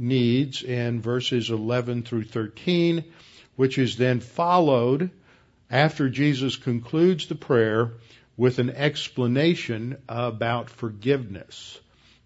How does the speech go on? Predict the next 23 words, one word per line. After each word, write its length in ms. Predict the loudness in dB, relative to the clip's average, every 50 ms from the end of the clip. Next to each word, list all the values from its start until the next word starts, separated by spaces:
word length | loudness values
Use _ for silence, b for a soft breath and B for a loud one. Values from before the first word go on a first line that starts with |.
| b
That 340 | 2 2 2 2 0 -4 -12
tells 440 | -12 -6 0 2 4 4 4 4 0
us 140 | -4 -6 -6
something 560 | -6 -8 -8 -8 -8 -10 -12 -12 -10 -8 -8
about 360 | -6 -4 -2 -2 -2 -4 -6
the 60 | -10
prayer, 520 | -12 -6 -2 -2 0 0 -2 -4 -8 -14 -20 _ b b b b b b b b b b
that 220 | 0 0 2 2 2
as 240 | 0 0 0 -2
Jesus 480 | -2 -2 0 2 2 2 0 -2 -4 -4
concludes 640 | -4 -4 -4 -4 -6 -4 0 0 2 2 0 -2 -2
it 260 | -2 -2 -2 -2 -6 -6
and 300 | -4 -2 0 0 0 0
then 460 | 2 2 2 4 2 2 0 -4 -8 -14 _ _ _ b b b b b b b b _ _
comments 1040 | -18 -14 -8 -2 0 0 2 2 2 2 2 2 0 -2 -4 -6 -8 -10 -10 -10 -10 -16 _ _
in 220 | -4 -4 -4 -2
two 200 | -2 -2 -2 -2
verses 560 | -2 0 0 0 0 0 0 0 -2 -2 -2 -4
on 560 | -6 -4 -2 -2 -2 0 -2 -4 -4 -6 -8
the 140 | -8 -8 -8
significance 1080 | -6 -6 -6 -6 -6 -6 -6 -4 -2 -2 -2 -2 -4 -6 -8 -6 -6 -6 -6 -6 -6 -8
of 140 | -10 -8 -8
forgiveness, 760 | -10 -10 -6 -4 -2 -2 -2 -2 -6 -8 -8 -8 -10 -10 -12